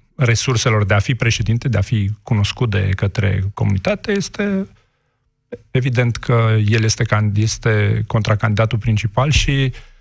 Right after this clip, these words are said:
sunt convins că turul doi, și de fapt este și un mesaj de sănătate pentru România, un tur doi între Claus Iohannis și Dan Barna este un tur doi care transmite mesajul că societatea și componenta activă a societății și,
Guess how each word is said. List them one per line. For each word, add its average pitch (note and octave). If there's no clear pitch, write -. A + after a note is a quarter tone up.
sunt C#3+
convins C3+
că B2
turul C#3+
doi, B2
și -
de -
fapt F#3
este D#3+
și -
un E3+
mesaj D3+
de C3
sănătate B2+
pentru G2+
România, G#2+
un G#2+
tur C3+
doi A#2+
între A#2
Claus B2+
Iohannis B2+
și B2
Dan B2
Barna C3
este C3+
un B2
tur D3
doi C3+
care C3
transmite C3
mesajul B2
că -
societatea A2+
și -
componenta A#2
activă C#3
a C#3+
societății A2+
și, A2